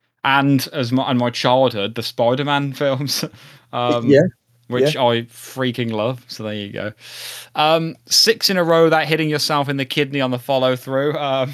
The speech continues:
Speaker 1: <laughs> is that what Martin says to him, I think?
Speaker 2: I mean, that's
Speaker 1: Um,
Speaker 2: just classic, isn't it?
Speaker 1: it's
Speaker 2: That,
Speaker 1: just so
Speaker 2: that
Speaker 1: good.
Speaker 2: actually does bring me u-, up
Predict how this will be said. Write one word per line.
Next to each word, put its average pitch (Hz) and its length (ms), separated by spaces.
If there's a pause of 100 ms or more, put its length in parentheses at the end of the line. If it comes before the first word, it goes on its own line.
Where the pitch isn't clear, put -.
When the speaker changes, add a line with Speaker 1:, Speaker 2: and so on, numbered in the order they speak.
Speaker 1:
<laughs> 135 80
is 143 160
that 156 160
what 151 160
Martin 143 400
says 147 240
to 151 100
him, 151 140
I 151 80
think? 151 280 (340)
Speaker 2:
I 143 100
mean, 143 80
that's 131 240
Speaker 1:
Um, 131 60 (100)
Speaker 2:
just 135 80
classic, 127 380
isn't 113 220
it? 113 180 (400)
Speaker 1:
it's - 60
Speaker 2:
That, 170 120
Speaker 1:
just - 160
so 107 180
Speaker 2:
that 185 140
Speaker 1:
good. - 60
Speaker 2:
actually 151 360
does 143 240
bring 143 260
me 127 80
u-, 131 60 (220)
up - 240